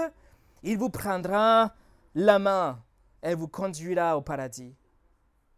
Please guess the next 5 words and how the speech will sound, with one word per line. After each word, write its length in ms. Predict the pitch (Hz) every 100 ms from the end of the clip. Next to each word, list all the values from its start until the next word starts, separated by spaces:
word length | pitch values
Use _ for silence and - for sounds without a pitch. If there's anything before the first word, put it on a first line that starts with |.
| _ _ _ _ _ _ _ _ _ _ _ _ _ _ _ _ _ _ _ _ _ _ _ _ _ _ _ _ _ _
Nous 160 | 156 175
avons 240 | 175 202
un 160 | 185 160
bon 400 | 143 156 180 170
maître, 500 | 143 131 - -